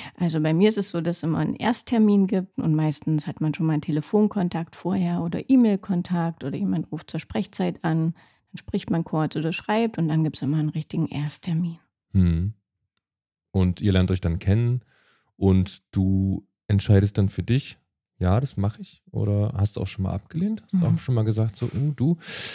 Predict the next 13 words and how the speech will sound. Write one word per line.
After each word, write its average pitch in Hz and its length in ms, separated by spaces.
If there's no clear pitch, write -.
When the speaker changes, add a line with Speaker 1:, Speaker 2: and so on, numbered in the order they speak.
Speaker 2:
ähm, 98 500
Speaker 1:
Mhm. 170 220
Speaker 2:
tut 92 140
mir 95 60
leid, 95 260
aber - 120
ich 90 100
kann 92 180
dir 90 80
jetzt - 180
nicht 85 140
helfen“? 87 360
Speaker 1:
Mhm. 165 300